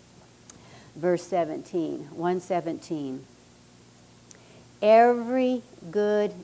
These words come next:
gift and every perfect gift is from above, and it comes down from the Father of lights,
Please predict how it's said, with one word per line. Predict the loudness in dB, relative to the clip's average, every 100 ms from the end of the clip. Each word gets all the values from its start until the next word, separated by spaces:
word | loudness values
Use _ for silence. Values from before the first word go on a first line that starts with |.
| -8
gift | -4 -4 -6 -14 -20 -20 -20 -20 -20 -20 -20 -20 -20 -20 -10
and | -6 -4 -6 2
every | 8 8 8 2 2 2 0 -10 -20 -20 -8 4
perfect | 4 4 0 -4 -4 -6 -16 -12 -2
gift | 0 0 -4 -14 -20 -20 -20 -20 -20 -10 -4
is | -4 -6
from | -4 2 4 4 2 -4 -10 -6
above, | -6 -4 -6 -6 -10 -14 -18 -20 -20 -20 -20 -20 -20 -20 -10
and | 0 0
it | 0
comes | 0 0 0 -2
down | -2 0 2 2 0 -2
from | -2 -2
the | -2
Father | 0 4 6 4 2
of | -2 -4 -4
lights, | 0 0 0 -6 -10